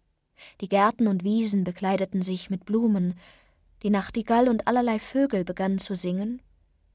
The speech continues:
und alles auf Gottes Welt wurde fröhlich. Aber Schneekindlein ward noch trauriger, wich den Gespielinnen aus und verbarg sich fortwährend vor der Sonne in den Schatten. Nur wenn es regnete und in der Dämmerung war es heiterer.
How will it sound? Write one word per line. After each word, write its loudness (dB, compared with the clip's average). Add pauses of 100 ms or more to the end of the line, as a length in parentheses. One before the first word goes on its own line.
(120)
und -2
alles 4
auf -6
Gottes -4
Welt 2
wurde -4
fröhlich. -12 (960)
Aber -4
Schneekindlein -2
ward -4
noch -4
trauriger, -10 (340)
wich -2
den 4
Gespielinnen 2
aus 0
und -2
verbarg -2
sich -4
fortwährend 2
vor -2
der 2
Sonne 2
in -2
den 0
Schatten. -4 (440)
Nur 6
wenn 6
es -2
regnete 2
und -8
in -2
der -2
Dämmerung 2
war -2
es -4
heiterer. -4